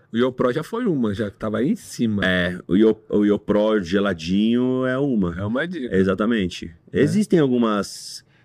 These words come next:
Speaker 2: gelatina zero também é uma,
Speaker 1: É,
Speaker 2: que gelatina
Speaker 1: bota
Speaker 2: zero também entra
Speaker 1: aquele
Speaker 2: na
Speaker 1: bolo
Speaker 2: questão.
Speaker 1: de whey na, no, no, no micro-ondas
Speaker 2: Exato,
Speaker 1: lá,
Speaker 2: bolo de
Speaker 1: putz.
Speaker 2: caneca de whey,
Speaker 1: Bolo de caneca
Speaker 2: tem
Speaker 1: de
Speaker 2: um
Speaker 1: whey,
Speaker 2: monte de
Speaker 1: isso
Speaker 2: coisa
Speaker 1: dá.
Speaker 2: que dá pra,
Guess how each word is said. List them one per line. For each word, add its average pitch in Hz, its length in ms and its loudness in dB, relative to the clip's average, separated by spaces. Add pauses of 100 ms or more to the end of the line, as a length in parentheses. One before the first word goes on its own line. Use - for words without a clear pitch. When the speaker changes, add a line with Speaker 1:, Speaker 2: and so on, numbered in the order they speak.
(120)
Speaker 2:
gelatina 113 540 0
zero 98 840 0 (680)
também 95 520 -2
é 85 80 -2
uma, 85 420 -4
Speaker 1:
É, - 20 -6
Speaker 2:
que 147 160 -4
gelatina 123 300 2
Speaker 1:
bota 123 100 0
Speaker 2:
zero 123 180 0
também 117 400 0
entra 107 140 -2
Speaker 1:
aquele 104 100 0
Speaker 2:
na 104 80 -2
Speaker 1:
bolo 147 140 2
Speaker 2:
questão. 120 220 0
Speaker 1:
de 120 60 2
whey 127 140 0
na, 120 140 -2
no, 107 320 -4
no, 95 440 -6 (120)
no 98 160 -4
micro-ondas 107 560 -2 (100)
Speaker 2:
Exato, 107 400 0
Speaker 1:
lá, 110 80 -4
Speaker 2:
bolo 110 220 2
de 104 80 -8
Speaker 1:
putz. - 60 -8
Speaker 2:
caneca 101 420 -2
de 92 100 -2
whey, 90 460 2
Speaker 1:
Bolo 104 140 2
de 95 60 2
caneca 85 280 0
Speaker 2:
tem 98 80 0
Speaker 1:
de 110 40 4
Speaker 2:
um 113 60 2
Speaker 1:
whey, 101 100 2
Speaker 2:
monte 117 220 0
de 131 60 -6
Speaker 1:
isso 127 100 -6
Speaker 2:
coisa 120 280 2
Speaker 1:
dá. - 60 -10
Speaker 2:
que 120 240 2
dá 101 160 0
pra, 95 420 -4